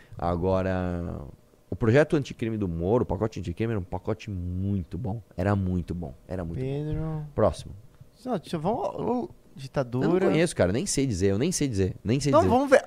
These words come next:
Speaker 2: vamos ver se tem um nome conhecido aqui, ó.
Speaker 1: Tem, já acabou de passar o Tancredo Neves ali.
Speaker 2: É?
Speaker 1: É, passou
Speaker 2: Cadê?
Speaker 1: mais pra cima.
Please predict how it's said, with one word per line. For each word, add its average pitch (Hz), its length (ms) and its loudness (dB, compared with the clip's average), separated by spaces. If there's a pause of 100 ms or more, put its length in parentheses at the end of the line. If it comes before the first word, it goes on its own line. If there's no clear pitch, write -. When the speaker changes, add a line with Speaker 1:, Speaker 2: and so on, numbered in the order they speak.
(120)
Speaker 2:
vamos 240 240 0
ver 403 100 6
se - 60 -4
tem 277 100 2
um 269 60 0
nome 262 160 2
conhecido 269 540 -4
aqui, - 200 -10
ó. 123 120 -6 (280)
Speaker 1:
Tem, 247 220 2
já 165 80 0
acabou 113 260 0
de 160 60 -4
passar 147 240 -4
o 139 40 -2
Tancredo 110 360 -6
Neves 101 320 -2
ali. 110 400 0 (240)
Speaker 2:
É? 180 220 6 (260)
Speaker 1:
É, 113 240 0
passou - 320 -4
Speaker 2:
Cadê? 131 260 6 (480)
Speaker 1:
mais 104 160 0
pra 107 140 -4
cima. 87 380 -8